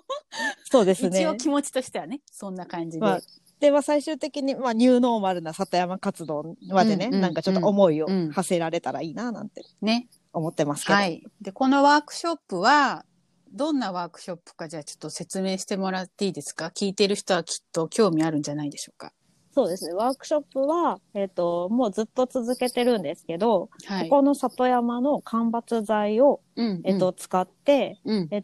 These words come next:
Speaker 1: と、雑木林があるんですけど、
Speaker 2: うんうん。
Speaker 1: その公園内に、その公園内の散策路沿いの木に、
Speaker 2: うん。
Speaker 1: そのネームプレート、樹木プレートって呼んでるんですけど、
Speaker 2: うん。
Speaker 1: をつけてもらおうかなというところで、
Speaker 2: うんうんうん。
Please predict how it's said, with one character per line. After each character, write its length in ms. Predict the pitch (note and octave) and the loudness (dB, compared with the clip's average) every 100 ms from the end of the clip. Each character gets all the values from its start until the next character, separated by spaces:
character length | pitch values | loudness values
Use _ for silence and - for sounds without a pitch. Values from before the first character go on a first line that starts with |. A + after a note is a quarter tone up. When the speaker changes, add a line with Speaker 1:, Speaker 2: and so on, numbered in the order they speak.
| - | -2
Speaker 1:
と、 560 | G3 F#3 F3+ F3 F3 F3+ | 0 2 2 0 -2 2
雑 160 | D#4 | 2
木 100 | E4 | 2
林 520 | E4 D4+ A3+ D3+ D3 - | 2 2 0 -2 -8 -2
が 200 | F#3 E3+ | 2 2
あ 60 | F#3 | 2
る 120 | D#3+ | -2
ん 40 | |
で 100 | D3+ | -8
す 100 | - | -8
け 120 | F3 | -4
ど、 140 | G#3 C4 | 2 4
Speaker 2:
う 60 | |
ん 20 | A3 | 2
う 40 | |
ん。 60 | F#3 | 0
Speaker 1:
そ 80 | F3+ | -2
の 100 | G3 | 0
公 180 | F#3+ F3 | 2 2
園 160 | E3 | 0
内 200 | D#3+ E3+ | -6 -6
に、 160 | G3+ - | -6 -4
そ 100 | B3 | 0
の 200 | C4 D#4 | 0 4
公 220 | C#4+ C#4+ | 4 4
園 200 | D4 C#4 | 4 0
内 200 | C4 C4 | -4 -4
の 100 | C4 | -4
散 220 | C#4 D4 | -2 -2
策 260 | D4 D4 C#4+ | -2 -4 -2
路 140 | C#4 C4+ | -2 -2
沿 200 | C4+ C4 | -2 -2
い 40 | |
の 80 | C#4 | -4
木 180 | C4+ C#4+ | -4 -4
に、 280 | D4 D4 - _ - | -2 -2 -6 _ -8
Speaker 2:
う 120 | G3+ | -4
ん。 40 | |
Speaker 1:
そ 80 | G#3+ | -2
の 40 | G3+ | 2
ネ 200 | B3 C4+ | 6 6
ー 20 | |
ム 160 | C#4 | 4
プ 100 | C4+ | 0
レ 120 | C4+ F3+ | 0 0
ー 40 | |
ト、 220 | D3+ F#3 G3+ | -2 -10 -4
樹 140 | G#3 | -2
木 260 | A#3+ B3 D#3 | 0 0 0
プ 140 | C4 | 2
レ 120 | A#3+ | 2
ー 40 | F#3 | 0
ト 140 | D#3+ | -4
っ 20 | |
て 160 | - D#3 | -6 -6
呼 60 | |
ん 40 | D#3 | -4
で 80 | D#3 | -4
る 100 | D3+ | -6
ん 20 | |
で 100 | C#3+ | -8
す 80 | - | -8
け 140 | E3+ | -2
ど、 260 | A#3 F#3+ B3 | 0 0 0
Speaker 2:
う 60 | |
ん。 60 | A3 | 2
Speaker 1:
を 80 | D#4 | 2
つ 120 | - | 4
け 120 | A3 | 2
て 120 | F#3+ | 4
も 140 | F3 E3+ | 2 2
ら 140 | E3 | 2
お 40 | D#3+ | 0
う 20 | |
か 120 | D3+ | -2
な 220 | F3 G3 | -2 -2
と 220 | F#3+ E3 - | -2 -4 0
い 100 | F3 | 2
う 180 | E3+ | 2
と 120 | D#3+ F3 | 0 0
こ 100 | E3+ | 0
ろ 140 | E3 | 2
で、 100 | C4+ | 0
Speaker 2:
う 20 | |
ん 20 | |
う 20 | |
ん 0 | |
う 20 | |
ん。 20 | B3+ | 0